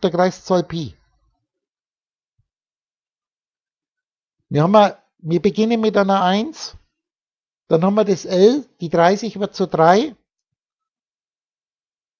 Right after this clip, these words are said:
dann haben wir die fünf, das He, dann haben wir das J wird zu zehn und die vierzig wird zu vier. Und wenn du das jetzt vertauscht, dann wirst du feststellen, dass da,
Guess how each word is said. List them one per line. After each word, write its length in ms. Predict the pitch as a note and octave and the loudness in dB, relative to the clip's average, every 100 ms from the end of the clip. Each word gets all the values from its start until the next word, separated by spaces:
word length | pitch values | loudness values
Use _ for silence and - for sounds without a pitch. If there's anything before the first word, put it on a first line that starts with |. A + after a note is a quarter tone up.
| _ _ | _ _
dann 160 | F3+ E3 | -2 0
haben 120 | A3 | 0
wir 100 | A3 G#3+ _ | 0 -2 _
die 100 | G3 | -6
fünf, 520 | E3 A3 D4+ D4 - - _ _ _ _ _ _ _ _ _ _ _ _ _ - | 4 4 4 -2 -20 -20 _ _ _ _ _ _ _ _ _ _ _ _ _ -8
das 180 | D#3 - | -8 -2
He, 400 | F#3+ G#3+ C#4 A3 _ _ _ _ _ | 0 0 -2 -10 _ _ _ _ _
dann 160 | - F3 | 0 0
haben 120 | G#3+ | 2
wir 80 | A3+ | 0
das 200 | G3 - | -2 -2
J 260 | F#3+ G#3+ A3+ | -2 -2 -4
wird 200 | A3 - | -8 -8
zu 120 | G3 | -14
zehn 380 | - G3 G#3+ B3 | -8 -6 -6 -8
und 120 | A3+ | -8
die 100 | G3+ | -8
vierzig 400 | G#3+ G#3 G#3+ F#3+ | -8 -8 -12 -8
wird 160 | G3+ | -10
zu 100 | - | -10
vier. 400 | G3 F#3 E3 F#2+ - _ _ _ _ _ _ _ _ _ _ _ | -12 -8 -8 -8 -14 _ _ _ _ _ _ _ _ _ _ _
Und 160 | C3+ D3 | -12 -6
wenn 160 | G3 | -4
du 80 | G#3 | -4
das 200 | G#3 F#3+ | -4 -4
jetzt 380 | F#3+ - - - _ _ _ _ _ _ _ | -6 -10 -16 -20 _ _ _ _ _ _ _
vertauscht, 680 | - E3+ E3 F3+ A#3+ - G#3 | -6 -4 0 2 2 -2 -10
dann 140 | F#3+ | -8
wirst 200 | G3 - | -8 -10
du 40 | F3+ | -12
feststellen, 400 | F#3+ - G3+ G3+ | -10 -12 -12 -10
dass 180 | F3 | -10
da, 140 | - | -10